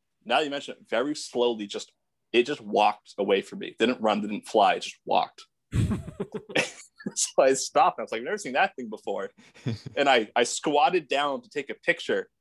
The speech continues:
Speaker 1: and I almost stepped on the other one, and it
Speaker 2: Ah.
Speaker 1: started walking away. And I noticed that because they have the eyes on the side of their heads, like a lot of birds do, the thing was watching me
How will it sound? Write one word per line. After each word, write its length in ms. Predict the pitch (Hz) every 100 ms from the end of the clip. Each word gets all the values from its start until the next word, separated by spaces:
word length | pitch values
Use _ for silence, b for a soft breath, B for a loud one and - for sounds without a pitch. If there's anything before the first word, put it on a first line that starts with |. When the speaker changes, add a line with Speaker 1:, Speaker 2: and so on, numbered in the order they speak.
| _ -
Speaker 1:
and 80 |
I 100 | 117
almost 340 | 135 123 - -
stepped 300 | 165 147 -
on 160 | 135
the 100 | 110
other 180 | 123 127
one, 300 | 107 98 87 _ _ _ _ _ 107
and 100 | 117
it 80 |
Speaker 2:
Ah. 60 | 139
Speaker 1:
started 260 | 156 110 107
walking 340 | 110 107 107
away. 380 | 95 95 92 90 _ _ _ _ _ _ _ _
And 160 | 120 117
I 60 | 117
noticed 400 | 151 170 135 -
that 200 | 113 - _ _ _ -
because 300 | 113 160 160
they 80 | 135
have 200 | 139 135
the 120 | -
eyes 280 | 120 135 120
on 100 | 104
the 100 | 98
side 240 | - 107 113
of 60 |
their 100 | 107
heads, 220 | 110 117
like 120 | 104 101
a 40 |
lot 180 | 104 104
of 60 |
birds 220 | 110 113 -
do, 260 | 123 123 _ _ _ _
the 80 | 113
thing 200 | - 151
was 160 | 143 117
watching 540 | 101 127 165 - 117
me 240 | 107 101